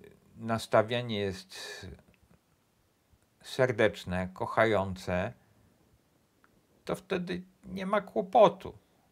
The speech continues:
Nie ma kłopotu. Natomiast jeżeli byśmy mieli tak jak narcyzi, e, od razu od ciemnych sił inspirację do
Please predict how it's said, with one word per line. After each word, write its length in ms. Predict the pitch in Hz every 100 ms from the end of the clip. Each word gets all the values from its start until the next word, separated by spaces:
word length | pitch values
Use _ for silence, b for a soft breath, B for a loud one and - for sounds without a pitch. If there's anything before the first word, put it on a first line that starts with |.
| -
Nie 120 | 196
ma 160 | 226 202
kłopotu. 580 | - 196 190 190 - 76
Natomiast 640 | 85 92 139 131 110 101
jeżeli 420 | 95 107 117 107
byśmy 720 | 92 95 - 95 87 85 80 - - - - - - - -
mieli 500 | 92 107 113 101 92
tak 300 | 98 92 98
jak 220 | 90 -
narcyzi, 840 | 90 85 - 113 107 90 87 80 b b b b b -
e, 100 | 85 87 85 85 82 85 85 85 87 85 - _ _ _
od 240 | 107 104 107
razu 600 | 120 123 104 98 92 82 - _ _ _ _ _ _ _ _ _ _ _ _ _ _ -
od 220 | 110 -
ciemnych 500 | - 131 123 113 98
sił 300 | - 120 117
inspirację 1000 | 104 107 - - 110 107 104 - 104 98
do 540 | 92 98 101 95 85